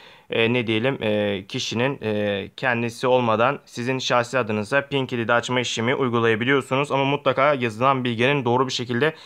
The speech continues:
girilmesi gerekiyor. Aksi takdirde bununla ilgili sorunlar yaşayabilirsiniz. Bu bilgiyi de paylaşmış olalım siz değerli takipçilerimize. Videomuz bu kadardı. Umarım videomuzu beğenmişsinizdir.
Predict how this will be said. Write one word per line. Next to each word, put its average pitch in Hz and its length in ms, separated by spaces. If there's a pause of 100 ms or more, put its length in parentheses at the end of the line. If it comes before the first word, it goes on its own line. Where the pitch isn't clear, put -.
(240)
girilmesi 120 440
gerekiyor. 127 460
Aksi 120 280
takdirde 120 560 (400)
bununla 127 220
ilgili 113 460
sorunlar 113 500
yaşayabilirsiniz. 113 1000
Bu 117 140
bilgiyi 104 240
de 127 100
paylaşmış 110 520
olalım 113 320
siz 110 240
değerli 107 180
takipçilerimize. 104 800 (680)
Videomuz 135 480
bu 143 100
kadardı. 127 640
Umarım 131 400
videomuzu 143 460
beğenmişsinizdir. 131 1200